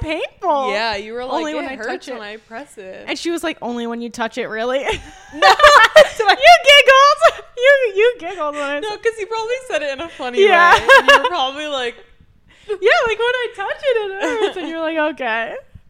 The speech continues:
Speaker 1: <laughs>
Speaker 2: Um, also, okay, another one I have is just skincare. That's it.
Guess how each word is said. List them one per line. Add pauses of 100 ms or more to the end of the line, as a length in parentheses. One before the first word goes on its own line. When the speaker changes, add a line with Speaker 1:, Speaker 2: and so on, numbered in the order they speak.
(340)
Speaker 1:
<laughs> (640)
Speaker 2:
Um, (680)
also, (720)
okay,
another
one
I
have
is
just
skincare.
That's
it.